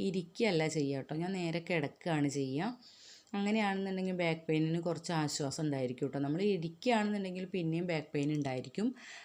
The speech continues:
പക്ഷേ കിടക്കുകയാണെങ്കിൽ നല്ലൊരു സുഖമാണ് ട്ടോ. ഏഹ്,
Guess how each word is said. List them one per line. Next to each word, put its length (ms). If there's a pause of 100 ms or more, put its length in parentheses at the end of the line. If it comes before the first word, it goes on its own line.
പക്ഷേ 300
കിടക്കുകയാണെങ്കിൽ 920
നല്ലൊരു 540
സുഖമാണ് 460
ട്ടോ. 160 (380)
ഏഹ്, 480